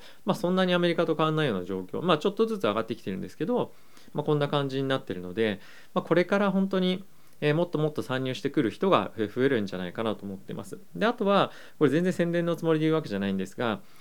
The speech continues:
えー、ここ最近のですね、僕のバイビットの、あとバイナンスもそうなんですが、えっと、動画の検索で再生されるのが結構増えてきてるんですよね。なので、やっぱり少しずつ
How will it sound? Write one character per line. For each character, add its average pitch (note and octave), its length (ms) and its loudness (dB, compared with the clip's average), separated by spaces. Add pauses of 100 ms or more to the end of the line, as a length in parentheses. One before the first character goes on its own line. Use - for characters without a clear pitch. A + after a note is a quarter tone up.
(220)
え - 60 -4
ー、 - 40 -4
こ E3 120 0
こ A3+ 80 4
最 A3+ 220 2
近 B3 120 -2
の A3 100 2
で A#2 80 0
す - 80 -6
ね、 G#2+ 60 -4
僕 G#3 220 0
の G#2 240 2 (340)
バ - 180 2
イ B3 40 0
ビ G#3+ 80 0
ッ - 60 -4
ト G#2 120 -2
の、 F#2 200 -4 (1080)
あ D3 80 -4
と B2+ 80 0
バ C3 140 6
イ C#3+ 40 0
ナ B2+ 80 2
ン G2+ 40 -2
ス - 60 -8
も G#2+ 80 -4
そ A2+ 140 -2
う - 20 -2
な G2+ 80 0
ん F#2+ 60 -2
で F#2+ 80 -8
す - 120 -12
が、 G#2 240 0 (360)
え A#2 100 2
っ A2 40 2
と、 G2+ 760 2
動 F3+ 260 2
画 G#3+ 100 2
の G3+ 100 0
検 G3 220 2
索 F#3+ 460 0 (120)
で E3 200 2
再 C3+ 180 2
生 C#3+ 120 0
さ C#3+ 140 0
れ C#3+ 80 4
る C#3 80 0
の A2 100 -2
が F#2 160 -2
結 C4+ 140 -8
構 - 80 -2
増 A#3 160 4
え F#3 60 6
て A2 80 -4
き - 100 -14
て G#2+ 100 0
る F#2+ 80 -4
ん - 20 -6
で F#2+ 80 -8
す - 80 -12
よ C3 60 -6
ね。 F#3 240 0 (360)
な G#3+ 80 0
の G#3+ 60 4
で、 E3+ 80 6
や E3 60 4
っ - 20 -14
ぱ A3 100 2
り F3+ 80 2
少 - 200 -2
し - 120 -2
ず C4 120 2
つ G#3 420 2